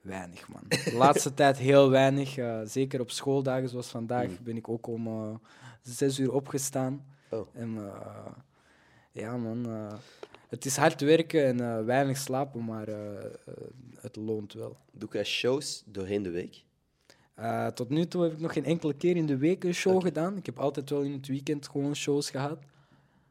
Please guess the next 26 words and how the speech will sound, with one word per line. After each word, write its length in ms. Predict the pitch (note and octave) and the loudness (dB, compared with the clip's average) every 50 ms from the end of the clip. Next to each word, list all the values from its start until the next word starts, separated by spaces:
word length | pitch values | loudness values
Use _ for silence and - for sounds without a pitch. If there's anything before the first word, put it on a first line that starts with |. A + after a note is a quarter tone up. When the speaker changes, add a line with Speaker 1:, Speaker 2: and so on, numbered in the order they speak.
| _ _ _ | _ _ _
Speaker 1:
Ehm, 500 | A2 G#2+ G#2+ G#2+ G#2 G#2 G2+ G#2 G#2 G#2 G#2 G#2 A#2 - _ _ _ _ _ _ _ - | -12 -10 -10 -8 -8 -8 -8 -8 -10 -12 -14 -18 -20 -20 _ _ _ _ _ _ _ -16
dus 400 | - G#2 - - - - - - | -14 -12 -12 -12 -12 -14 -16 -18
op 180 | - - - - | -20 -20 -14 -10
dat 140 | A2 A2 - | -8 -8 -8
vlak 260 | - A2 A2+ A2 - | -6 -6 -6 -6 -6
heb 120 | A#2+ G2 | -8 -12
ik 120 | G#2 - - | -12 -10 -8
nu 100 | B2 A#2+ | -6 -4
nog 220 | A#2+ A#2+ - - | -4 -6 -6 -2
wel 160 | B2 B2 A#2 | -2 -2 0
een 120 | A#2+ A#2 A2+ | 0 -2 -4
beetje 300 | B2 A#2+ A#2+ - - A2 | -4 -4 -4 -6 -8 -8
geluk, 320 | A2+ A#2+ B2 C3 C3+ C3+ | -6 -4 -2 -2 -2 -2
maar 280 | B2 A#2+ A#2+ A2+ G#2+ G#2+ | -4 -6 -4 -4 -6 -6
misschien 360 | A2+ A2 - - B2+ A#2+ A#2 | -6 -6 -6 -6 -4 -4 -4
in 100 | A2+ A2+ | -4 -4
de 120 | A2 A2 | -6 -8
zomer, 420 | A2+ - C3+ C3+ C3+ C#3 C3+ C3 C3 | -8 -6 -4 -2 -2 0 0 0 0
eh, 240 | B2+ B2 B2 B2 B2+ C3 - - - - - - - | 0 -2 -2 -6 -8 -10 -16 -20 -20 -20 -18 -10 -4
Speaker 2:
Ja, 200 | G#2 G#2+ G2 F#2 | -4 -2 -2 -4
oké. 280 | - - F#2+ E2+ D#2+ - - _ _ _ _ _ _ - | -6 -8 -10 -10 -12 -14 -18 _ _ _ _ _ _ -8
Speaker 1:
dan 240 | A#2+ B2 A#2+ A#2 - | -4 -4 -4 -4 0
kan 140 | - D3 D3+ | 0 2 2
het 120 | D3 C3+ | 2 6
wel, 220 | D#3+ E3 E3 D#3+ D#3 | 8 8 10 10 10
eh, 140 | D3+ D3+ | 10 10